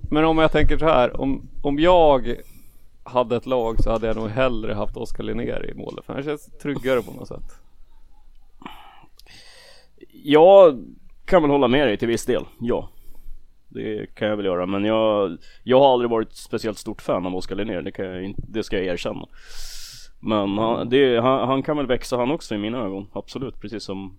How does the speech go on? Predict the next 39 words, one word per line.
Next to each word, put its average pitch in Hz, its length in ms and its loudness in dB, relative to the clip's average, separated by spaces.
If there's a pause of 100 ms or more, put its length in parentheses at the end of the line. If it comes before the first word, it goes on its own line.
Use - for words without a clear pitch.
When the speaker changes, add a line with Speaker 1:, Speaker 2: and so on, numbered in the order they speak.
(140)
Speaker 2:
alla 101 200 -8
andra. 104 320 -10
Speaker 1:
Ja. - 120 -14 (1400)
Ja, 113 140 -6
Speaker 2:
Men 131 100 0
Speaker 1:
nej. 160 120 0
Speaker 2:
det, 143 200 2
det 147 100 -4 (120)
är 156 40 4
honom 135 260 0
jag 127 80 -2
har 127 60 -2
tagit 113 280 -6
ut 98 160 -8
i 101 40 -4
alla 95 140 -4
fall. 95 140 -10 (340)
Speaker 1:
De 127 240 -8
har 135 80 -4
gjort 135 100 -8
det 107 80 -10
bra 107 140 -6
båda - 220 -14
två. - 160 -20 (420)
Speaker 2:
Ja, 107 220 -6 (160)
absolut. - 540 -12
Onekligen, 101 540 -6
båda 95 220 -10
lagen 98 500 -8
gick 101 200 -10
rätt 104 160 -8
bra, 110 240 -6
så - 140 -18
att, - 60 -20 (560)
så - 140 -14
att - 80 -12
säga. 92 200 -8 (280)
Speaker 1:
Mhm. 123 300 -2 (840)
Speaker 2:
Eh, 127 580 2